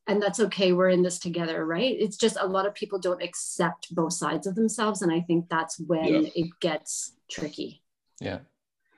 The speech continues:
Speaker 3: And I think, I don't know if you relate to this, Santana, but I, I think a part of doing drag actually allows me to, like, access both of those parts of myself at the same time, or in
Speaker 2: Oh,
Speaker 3: different
Speaker 2: totally.
Speaker 3: co-, uh, yeah, in different ratios.
Speaker 2: Yeah.
Speaker 3: Um, and I, most people don't have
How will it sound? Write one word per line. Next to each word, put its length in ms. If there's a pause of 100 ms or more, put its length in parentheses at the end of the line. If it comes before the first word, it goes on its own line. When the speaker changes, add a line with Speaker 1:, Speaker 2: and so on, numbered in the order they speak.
(260)
Speaker 3:
And 100
I 60
think, 200
I 60
don't 120
know 40
if 120
you 80
relate 280
to 60
this, 180
Santana, 400
but 160
I, 100 (120)
I 20
think 320
a 120
part 220
of 200 (160)
doing 420
drag 520
actually 400
allows 360
me 100
to, 160
like, 220
access 480
both 300
of 80
those 220
parts 340
of 60
myself 340
at 60
the 80
same 260
time, 420 (320)
or 160
in 80
Speaker 2:
Oh, 20
Speaker 3:
different 200
Speaker 2:
totally. 480 (240)
Speaker 3:
co-, 160
uh, 140
yeah, 280
in 60
different 260
ratios. 500 (680)
Speaker 2:
Yeah. 100
Speaker 3:
Um, 200 (200)
and 100
I, 100 (120)
most 200
people 200
don't 260 (120)
have 540